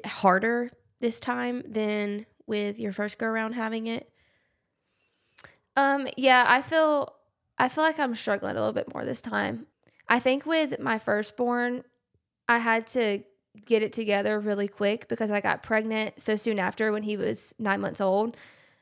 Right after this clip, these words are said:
Speaker 2: Um, and so there was just, like, no time, I guess. But this time, I've just, like, there's such a big age gap. My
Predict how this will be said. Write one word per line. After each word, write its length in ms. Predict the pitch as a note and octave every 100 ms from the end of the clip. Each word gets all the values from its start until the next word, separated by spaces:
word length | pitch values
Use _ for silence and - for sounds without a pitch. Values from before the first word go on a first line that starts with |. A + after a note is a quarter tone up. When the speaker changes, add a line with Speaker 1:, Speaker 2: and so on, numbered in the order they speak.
| _
Speaker 2:
Um, 480 | A#3 A3 G3 G3 A3 - _ -
and 100 | A3+
so 140 | B3
there 120 | A#3 A#3
was 120 | A#3+
just, 160 | A#3
like, 160 | A#3 A3
no 200 | G#3 F#3+
time, 600 | F#3+ F#3 F3 D3+ G#3+ A3+ G#3
I 100 | G#3
guess. 320 | - - -
But 340 | A3 F#3+ - _ _
this 220 | A#3 C4
time, 400 | C4 A#3 A3 A3+ - - _ _ _ _ _
I've 160 | G#3+ G#3
just, 320 | A3 - - _ _ _ _ A#3
like, 140 | A3
there's 140 | A3+ A3
such 180 | A#3
a 40 | G#3+
big 240 | G3+ F#3+ -
age 240 | B3 B3
gap. 420 | B3 A#3+ A#3+ -
My 380 | A3+ G3+ G3